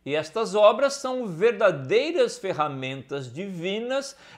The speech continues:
para que possamos responder com mansidão e temor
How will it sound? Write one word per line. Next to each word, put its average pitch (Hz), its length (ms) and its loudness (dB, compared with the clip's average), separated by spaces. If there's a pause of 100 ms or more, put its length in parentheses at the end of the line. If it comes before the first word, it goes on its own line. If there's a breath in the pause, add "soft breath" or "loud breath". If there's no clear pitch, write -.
para 214 240 2
que 240 100 -10
possamos 220 800 -2
responder 170 920 0
com 170 160 -6
mansidão 185 1080 -2
e 294 80 -4
temor 240 720 4